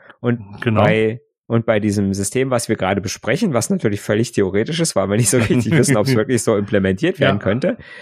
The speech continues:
Speaker 1: hab ich, hab ich diesen Namesurfer nicht. Da hab ich
Speaker 2: Ja.
Speaker 1: nur,
Speaker 2: Ja.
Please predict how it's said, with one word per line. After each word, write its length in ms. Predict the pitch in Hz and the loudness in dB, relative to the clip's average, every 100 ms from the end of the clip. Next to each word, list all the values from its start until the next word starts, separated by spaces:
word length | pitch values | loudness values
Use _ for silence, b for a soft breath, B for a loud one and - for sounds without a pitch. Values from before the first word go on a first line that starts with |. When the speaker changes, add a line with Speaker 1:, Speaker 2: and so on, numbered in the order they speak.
| B | B
Speaker 1:
hab 220 | - 120 147 | -4 -2 -2
ich, 240 | - - _ _ | -4 -10 _ _
hab 180 | 123 143 | -4 -2
ich 100 | 190 | -4
diesen 220 | 135 143 | -4 -2
Namesurfer 560 | 160 254 - 110 - 95 | -2 -2 -2 -4 -2 -2
nicht. 180 | 98 | -2
Da 100 | 113 | -2
hab 140 | 110 147 | -2 -2
ich 120 | 131 | -4
Speaker 2:
Ja. 60 | 127 | -4
Speaker 1:
nur, 260 | 147 160 - | -2 -4 -2
Speaker 2:
Ja. 200 | 143 | -2